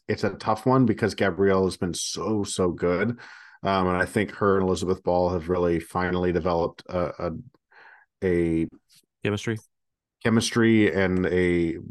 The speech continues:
Speaker 1: very complementary, um, style of defending between the two of them and, and how they ha-, handle certain situations and snuff certain things out. Um, and it's been working well.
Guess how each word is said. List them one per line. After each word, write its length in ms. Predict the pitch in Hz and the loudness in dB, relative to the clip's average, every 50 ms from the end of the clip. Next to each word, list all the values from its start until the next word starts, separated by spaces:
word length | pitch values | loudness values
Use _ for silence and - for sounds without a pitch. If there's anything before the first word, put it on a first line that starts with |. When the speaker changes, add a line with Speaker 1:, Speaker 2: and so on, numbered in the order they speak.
| - - | -16 -10
Speaker 1:
very 640 | 104 98 107 101 101 98 98 95 90 80 - - - | -4 0 2 4 4 4 4 2 0 -2 -6 -12 -6
complementary, 840 | - 107 104 95 - 95 87 92 92 95 98 95 92 90 90 87 87 - - - - - _ _ - | -2 -2 -2 0 0 -2 -2 0 0 0 2 2 2 0 0 -2 -6 -10 -20 -20 -20 -20 _ _ -6
um, 500 | 92 92 90 90 87 87 87 90 85 - | -2 -2 0 0 0 0 -2 -4 -6 -8
style 400 | - - - 110 98 98 95 95 | -8 -4 -2 0 2 2 2 2
of 160 | 92 85 - - _ _ _ _ _ _ _ - 117 | 0 0 -4 -12 _ _ _ _ _ _ _ -8 -6
defending 560 | 107 101 - 101 98 98 104 107 117 120 113 | -6 -4 -2 0 0 2 2 2 2 2 2
between 300 | - - - 120 107 98 | 0 -2 0 0 0 0
the 60 | 85 - | 0 0
two 200 | - 107 107 107 | 2 4 4 4
of 80 | 101 | 4
them 300 | 107 107 107 110 110 101 - | 4 2 2 2 0 0 -2
and, 240 | 92 92 87 80 - | -4 -4 -4 -4 -4
and 140 | 90 87 80 | -6 -6 -4
how 220 | 80 92 90 87 | -4 -2 -2 -2
they 320 | 82 87 85 82 82 80 - - - - - - _ _ _ _ - | 0 0 0 0 0 -2 -4 -6 -14 -20 -20 -20 _ _ _ _ -6
ha-, 220 | - 104 110 110 - | -4 -4 -4 -4 -4
handle 320 | - 110 110 110 110 107 | -2 0 2 2 4 2
certain 320 | 104 - - 113 98 101 101 | 2 2 2 2 2 2 0
situations 840 | - 113 104 - 104 101 98 95 92 - - 98 92 95 92 85 92 | -2 -2 -2 0 2 2 4 4 2 2 0 0 0 0 0 -2 -2
and 240 | 90 87 87 82 - | -2 -2 -2 -4 -4
snuff 340 | - - 98 95 90 - - | -6 -4 -2 -4 -4 -4 -4
certain 360 | - 98 80 73 - 92 92 | -4 -4 -4 -2 -4 -6 -6
things 240 | - 95 87 80 87 | -4 -4 -2 -2 -2
out. 300 | 87 92 82 - - - - - - - - _ _ _ - | -2 -2 -2 -4 -8 -16 -20 -20 -20 -20 -20 _ _ _ -6
Um, 600 | - 87 85 85 82 80 80 80 80 - - - _ _ _ _ _ _ _ _ _ _ _ _ _ _ _ _ _ _ _ _ _ _ _ _ _ _ _ _ _ _ - | -4 -2 0 0 0 -2 -2 -4 -6 -8 -12 -18 _ _ _ _ _ _ _ _ _ _ _ _ _ _ _ _ _ _ _ _ _ _ _ _ _ _ _ _ _ _ -8
and 100 | - 101 | -6 -6
it's 120 | 101 - - | -6 -6 -6
been 300 | - 117 110 117 117 113 | -6 -4 0 0 2 2
working 440 | 110 123 123 123 - 131 127 123 113 | 2 2 0 0 0 0 0 2 2
well. 440 | 104 110 127 151 143 107 85 82 | 2 2 2 4 2 2 0 -2